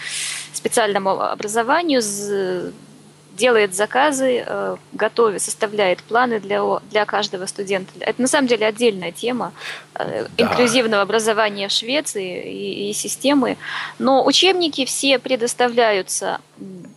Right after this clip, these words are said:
Speaker 1: либо по Брайлю, либо в аудио, либо там в, с крупным шрифтом или еще как-то, в зависимости от потребностей. А,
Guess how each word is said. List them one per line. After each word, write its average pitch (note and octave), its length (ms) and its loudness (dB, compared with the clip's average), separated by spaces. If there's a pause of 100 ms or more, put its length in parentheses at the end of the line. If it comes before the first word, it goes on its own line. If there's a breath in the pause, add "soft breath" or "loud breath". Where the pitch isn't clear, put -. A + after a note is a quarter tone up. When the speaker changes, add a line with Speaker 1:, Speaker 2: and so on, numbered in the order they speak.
(480)
Speaker 1:
либо A3+ 320 0
по G#3+ 160 -2
Брайлю, G#3 420 0
либо G3+ 280 0
в G3+ 80 -2
аудио, G3 360 0
либо F3+ 300 -6
там F3 240 -8 (260)
в, - 300 -14
с - 100 -2
крупным G#3+ 340 -2
шрифтом F3+ 460 -2
или F3+ 100 -4
еще F3+ 280 0
как-то, - 340 0
в - 40 -16
зависимости F#3 580 -4
от F3+ 100 -4
потребностей. A3+ 760 0 (680 loud breath)
А, G#3 440 4